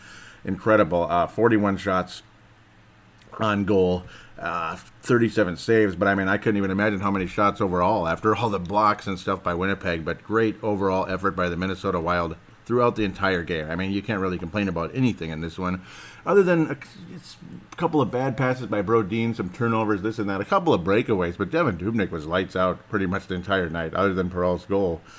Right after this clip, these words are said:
as Peralt would score on the power play, one of those things. I mean, a nice pass by Blake, uh, Blake Wheeler, thirty-ninth assist on the season, as Wheeler's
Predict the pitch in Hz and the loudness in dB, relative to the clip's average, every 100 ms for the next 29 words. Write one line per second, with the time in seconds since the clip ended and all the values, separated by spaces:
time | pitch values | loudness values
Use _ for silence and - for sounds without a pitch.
0 | - - 87 - 104 101 90 87 107 98 | -20 -14 -14 -2 2 4 2 0 0 0
1 | 90 85 90 92 - 90 90 82 - - | 0 0 2 2 2 0 0 -2 -12 -8
2 | - 107 95 98 92 - 85 71 73 82 | -2 0 4 4 2 0 -6 -6 -8 -6
3 | 85 80 90 98 101 - 98 98 92 85 | -4 -6 -2 0 0 0 0 2 0 0
4 | 98 92 - - 85 82 98 110 107 92 | 0 0 -2 -6 -6 -2 2 2 2 -2
5 | 95 113 90 82 101 143 131 107 117 98 | 2 2 2 0 6 8 8 6 4 0
6 | - 113 104 101 87 - 110 95 90 87 | -2 -2 0 -2 -2 -6 -4 -2 -4 -4
7 | 92 151 185 113 | -2 0 0 -2